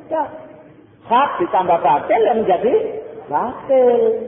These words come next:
Ini yang harus diakui, ini yang harus dipahami sunatullah macam ini. Inilah Bapak-bapak sekalian, antara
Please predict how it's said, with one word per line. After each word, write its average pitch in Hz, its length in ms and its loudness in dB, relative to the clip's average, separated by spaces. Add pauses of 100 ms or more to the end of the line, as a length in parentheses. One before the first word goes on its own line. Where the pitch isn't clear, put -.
(480)
Ini 330 640 -4
yang 226 160 0
harus 233 240 0
diakui, 233 560 -2
ini 302 200 -8
yang 285 160 -2
harus 254 280 0
dipahami 269 1500 -2
sunatullah 247 560 2
macam 202 280 -4 (120)
ini. 156 240 -8 (400)
Inilah 240 400 4
Bapak-bapak 180 600 2
sekalian, 165 380 0 (220)
antara 170 540 0